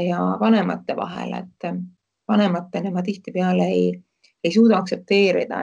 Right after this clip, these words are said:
et laps on kasvav ego, ka temal on omad arvamused,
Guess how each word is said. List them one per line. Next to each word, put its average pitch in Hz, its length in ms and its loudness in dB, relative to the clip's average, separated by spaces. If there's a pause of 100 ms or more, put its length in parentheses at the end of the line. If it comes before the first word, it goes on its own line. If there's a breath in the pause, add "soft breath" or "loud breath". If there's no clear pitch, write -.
(100)
et - 920 -6
laps 185 260 -4
on 175 100 -4
kasvav 180 380 -2
ego, 247 200 2 (880)
ka 185 120 -2
temal 196 320 2
on 202 80 4
omad 208 240 2
arvamused, 185 640 -2